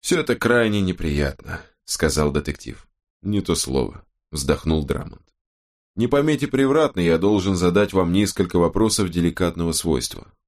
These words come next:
"Задавайте, конечно", ответил Драмонт. "Вы общались с Изи. Она рассказывала вам, что Джаспера Чизла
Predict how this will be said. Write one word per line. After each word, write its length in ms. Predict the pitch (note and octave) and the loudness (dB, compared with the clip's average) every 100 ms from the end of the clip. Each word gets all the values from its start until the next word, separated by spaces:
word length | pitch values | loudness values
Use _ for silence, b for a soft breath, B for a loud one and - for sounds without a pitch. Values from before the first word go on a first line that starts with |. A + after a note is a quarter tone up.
| _ _ | _ _
"Задавайте, 680 | D#2+ D#2+ E2 F2+ G2+ - - | -6 -2 2 2 2 0 -6
конечно", 600 | C#2 D#2+ D#2+ - - - _ _ _ | -6 -4 -4 -6 -10 -20 _ _ _
ответил 400 | D#2 D2+ D2+ A#2+ | -6 -2 0 0
Драмонт. 460 | D#2 D2 C2 A1+ - _ _ _ _ _ - | 0 0 -2 -10 -18 _ _ _ _ _ -6
"Вы 220 | F#2+ C#3+ | 0 2
общались 520 | C3 - C#3 B2 B2 | 2 0 0 2 0
с 120 | - | -2
Изи. 400 | A2+ F#2 - - - - | 0 -2 -2 -10 -12 -4
Она 240 | F2+ A2+ | 0 2
рассказывала 560 | B2+ - F3 C#3+ A2+ F2 | 2 2 0 2 2 4
вам, 180 | E2+ | 2
что 240 | D2+ - F2+ | -2 -2 -2
Джаспера 540 | E2+ C3 B2 - G2 | 2 0 0 0 0
Чизла 560 | F#2 - F2+ E2+ A#2 | 0 0 0 2 0